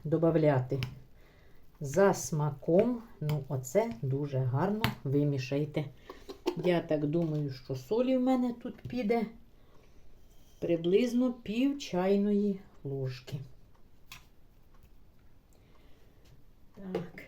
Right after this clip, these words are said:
Якщо ще є бажання, чуть не забулася, можна добавити трішки часничку меленого. Якщо є свіжий, добавте свіжий.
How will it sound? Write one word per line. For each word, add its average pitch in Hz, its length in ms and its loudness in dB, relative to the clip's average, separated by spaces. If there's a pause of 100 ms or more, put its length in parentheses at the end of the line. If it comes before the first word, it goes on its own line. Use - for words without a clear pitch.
(500)
Якщо 254 400 4
ще 311 180 2
є 277 140 6
бажання, 269 640 10 (160)
чуть - 200 -6
не 190 100 2
забулася, 175 640 2 (520)
можна 208 440 4
добавити 202 800 6 (920)
трішки 208 680 0 (1900)
часничку 147 680 -6 (480)
меленого. 123 680 4 (1000)
Якщо 196 340 8
є 208 140 12
свіжий, 214 440 6
добавте 147 500 6
свіжий. 190 720 0